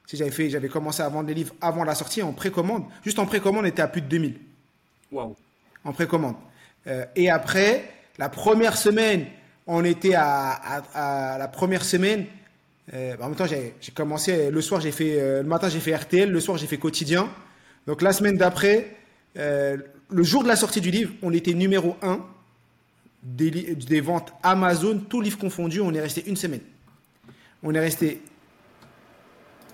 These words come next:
Speaker 1: Je crois qu'il y a tellement d'énergie que Bill Kerr, il... Bill Kerr, il bug.
Speaker 2: C'est bon, je suis là.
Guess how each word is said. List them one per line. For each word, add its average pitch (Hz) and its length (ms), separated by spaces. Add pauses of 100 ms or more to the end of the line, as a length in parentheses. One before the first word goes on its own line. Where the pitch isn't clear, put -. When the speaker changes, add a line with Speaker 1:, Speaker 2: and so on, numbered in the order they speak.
(1300)
Speaker 1:
Je - 60
crois 180 120
qu'il - 80
y 147 40
a 131 40
tellement 214 300
d'énergie 175 360
que 180 100
Bill 151 220
Kerr, 170 200
il... 143 300
Bill 143 160
Kerr, 185 180
il 131 100
bug. 127 160 (840)
Speaker 2:
C'est 156 120
bon, 196 120
je - 40
suis 220 100
là. - 260